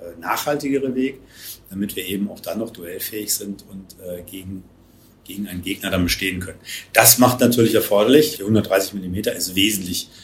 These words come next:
größer, die Munition, hat auch wesentlich mehr, mehr Leistung im Ziel. Herr Pappberger hat, glaube ich, von fünfzig Prozent mehr Leistung im Ziel gesprochen. Das ist drastisch.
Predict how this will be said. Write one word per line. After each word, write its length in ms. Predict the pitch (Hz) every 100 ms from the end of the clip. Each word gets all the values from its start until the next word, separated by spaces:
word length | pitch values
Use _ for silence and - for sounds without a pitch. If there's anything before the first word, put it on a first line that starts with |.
| - _ _
größer, 400 | - 101 127 135
die 80 | 131
Munition, 760 | 135 135 - 131 135 156 160 - - _ _ _ _ _ _ _ -
hat 180 | -
auch 140 | 104 101
wesentlich 320 | 107 101 98
mehr, 300 | 104 104 104
mehr 200 | 98 98
Leistung 420 | 92 95 113 131 135
im 140 | 127
Ziel. 420 | 120 143 160 170 - - _ - - - -
Herr 120 | -
Pappberger 400 | - 107 110 101
hat, 100 | 98
glaube 160 | 104 98
ich, 80 | 92
von 120 | 90
fünfzig 420 | - 120 120 -
Prozent 360 | 104 - 104 -
mehr 100 | 95
Leistung 320 | 98 - 117
im 80 | 107
Ziel 160 | 120
gesprochen. 360 | 120 117 117 110
Das 140 | 95
ist 380 | - 107 - - - - - -
drastisch. 600 | - 101 107 - 131 147